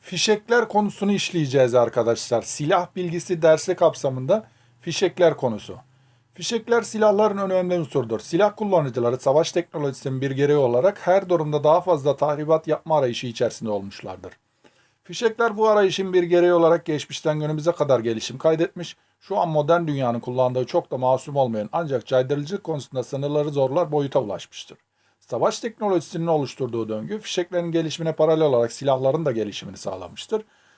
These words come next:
Kısaca fişekler ya da mühimmatı geliştirme anlayışı, silahları da geliştirerek büyük bir ekonomi ve bunun etrafında oluşan sınırları aşan lobilerin oluşmasına yol açmıştır. Kişisel savunma ihtiyacı devletler boyutuna ulaşınca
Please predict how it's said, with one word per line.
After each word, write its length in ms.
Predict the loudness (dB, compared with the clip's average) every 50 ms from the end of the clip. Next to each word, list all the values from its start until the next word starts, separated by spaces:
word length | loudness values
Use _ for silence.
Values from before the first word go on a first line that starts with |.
| _ _ _
Kısaca 400 | -18 -2 0 0 2 2 2 -2
fişekler 460 | -2 -4 -2 -2 -2 0 2 2 2
ya 160 | 4 4 4
da 100 | 4 2
mühimmatı 460 | 2 0 -2 0 0 0 2 2 2
geliştirme 540 | 0 0 0 0 -2 -4 -4 -4 0 2 2
anlayışı, 460 | 2 4 2 -2 -2 -4 -2 -4 -4
silahları 540 | -4 -4 0 2 2 4 4 2 2 2 0
da 60 | -2
geliştirerek 680 | -2 0 0 -2 -2 -4 -4 -2 0 0 0 0 -2 -6
büyük 240 | -6 -6 -6 -6 -6
bir 100 | -4 -4
ekonomi 420 | -4 -2 -2 -2 -2 -2 -4 -4
ve 140 | -4 -4 -4
bunun 200 | -4 -2 0 0
etrafında 540 | 0 0 0 0 0 -2 -2 -4 -6 -6 -4
oluşan 420 | -6 -6 -8 -2 -2 -2 -2 -2 -6 _ _ _ _ _ _ _
sınırları 640 | -12 -8 -6 -4 -2 2 4 4 4 6 6 4
aşan 360 | 4 2 2 0 0 2 2
lobilerin 380 | 2 2 2 2 0 0 2 2
oluşmasına 580 | 0 0 -2 -4 -4 -4 -6 -4 -2 -4 -4 -2
yol 140 | -4 -4 -6
açmıştır. 460 | -8 -12 -14 -16 -16 -16 -16 -18 -20 _ _ _ _ _ _ _ _ _ _ _
Kişisel 420 | _ -10 -10 -8 -2 0 0 0 2
savunma 440 | 2 2 2 2 2 2 0 0
ihtiyacı 580 | 0 -2 -2 2 4 4 4 4 4 0 2 4
devletler 580 | 4 4 6 4 4 2 4 2 2 2 4 4
boyutuna 400 | 2 2 0 0 0 0 2 2
ulaşınca 680 | 4 2 2 2 -2 -4 -4 -4 0 2 2 2 2